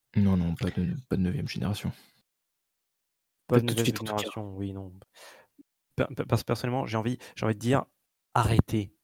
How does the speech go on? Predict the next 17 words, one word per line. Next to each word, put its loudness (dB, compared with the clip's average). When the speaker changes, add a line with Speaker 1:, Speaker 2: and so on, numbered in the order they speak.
Speaker 2:
de 0
faire -2
des 0
versions -4
complémentaires -2
et 0
faites 2
des -2
suites -6
à -4
la -6
place. -8
Vraiment. 2
Speaker 3:
Carrément. 6
Speaker 2:
Euh, 6
No-, -2
No-, -2